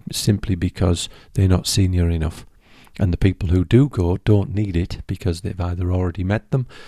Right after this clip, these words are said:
or because they're just not in a role within the overall team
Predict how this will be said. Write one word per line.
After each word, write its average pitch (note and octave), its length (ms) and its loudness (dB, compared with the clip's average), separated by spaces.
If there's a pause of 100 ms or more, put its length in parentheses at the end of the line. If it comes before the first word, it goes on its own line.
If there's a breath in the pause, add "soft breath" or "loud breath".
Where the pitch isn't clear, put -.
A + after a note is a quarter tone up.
(180 loud breath)
or G#2+ 140 4
because A2 320 0
they're A#2 140 4
just G#2 240 0
not G#2 320 -2
in F2+ 80 0
a F2+ 80 2
role G2 360 2
within F2 320 -2
the F2+ 140 -2
overall E2+ 460 -2
team G2+ 580 0